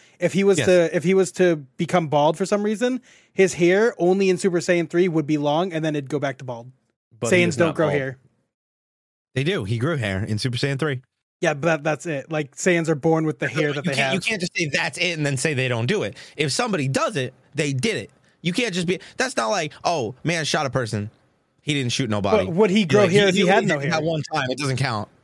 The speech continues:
Speaker 1: But would, would
Speaker 2: He
Speaker 1: he
Speaker 2: only
Speaker 1: grow
Speaker 2: sh-,
Speaker 1: hair?
Speaker 2: he only shoots people when, like, he gets hit in the head with a frying pan
Speaker 1: Would
Speaker 2: at a
Speaker 1: he grow
Speaker 2: ninety degree
Speaker 1: hair?
Speaker 2: angle on a Tuesday.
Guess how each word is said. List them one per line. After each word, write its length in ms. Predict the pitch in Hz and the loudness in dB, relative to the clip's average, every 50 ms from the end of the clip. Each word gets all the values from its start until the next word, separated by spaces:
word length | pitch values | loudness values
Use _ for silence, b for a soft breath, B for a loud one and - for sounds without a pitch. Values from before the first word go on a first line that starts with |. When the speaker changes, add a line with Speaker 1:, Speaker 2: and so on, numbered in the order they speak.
| _ _ _ _ _ _ _ | _ _ _ _ _ _ _
Speaker 1:
But 80 | - 180 | 0 2
would, 180 | 180 196 185 170 | 2 2 4 4
would 120 | 185 180 | 4 4
Speaker 2:
He 60 | 175 | 4
Speaker 1:
he 20 | 180 | 4
Speaker 2:
only 100 | 190 196 185 | 4 4 4
Speaker 1:
grow 80 | 180 | 4
Speaker 2:
sh-, 40 | 165 | 4
Speaker 1:
hair? 180 | 175 190 190 160 | 4 2 2 2
Speaker 2:
he 60 | 208 | 0
only 220 | 233 233 214 190 - | -2 -2 -2 -4 -4
shoots 180 | - 214 196 - _ - | -6 -8 -8 -6 _ -4
people 280 | 180 147 147 160 151 | -4 -2 -2 -2 0
when, 220 | 139 151 151 147 147 | 0 -2 0 0 -2
like, 260 | 147 143 135 127 113 | -2 -2 -2 -4 -4
he 120 | 143 156 | -4 -2
gets 180 | 147 151 143 127 | -2 -2 -2 -2
hit 100 | 170 160 | -4 -4
in 60 | 139 | -2
the 60 | 135 127 | -2 -2
head 160 | 151 151 143 | -2 -2 -2
with 80 | 131 139 | -2 -4
a 40 | 127 | -2
frying 320 | - 160 156 151 143 139 | -2 -2 -2 -2 -2 -2
pan 300 | 135 156 143 131 131 156 | -2 -2 -2 -2 -2 0
Speaker 1:
Would 200 | 170 196 220 220 | 4 4 4 4
Speaker 2:
at 60 | 202 - | 4 4
a 100 | 226 - | 2 2
Speaker 1:
he 60 | - | 2
grow 120 | - 196 208 | 2 2 2
Speaker 2:
ninety 60 | 226 | 2
degree 160 | 214 196 - - | 2 2 0 0
Speaker 1:
hair? 80 | - | 0
Speaker 2:
angle 240 | 147 151 139 127 123 | 0 -2 -2 -2 -2
on 80 | 117 117 | -2 -2
a 60 | 117 | -4
Tuesday. 520 | - - 160 151 127 101 104 107 101 101 | -4 0 0 0 0 0 0 -2 -2 -2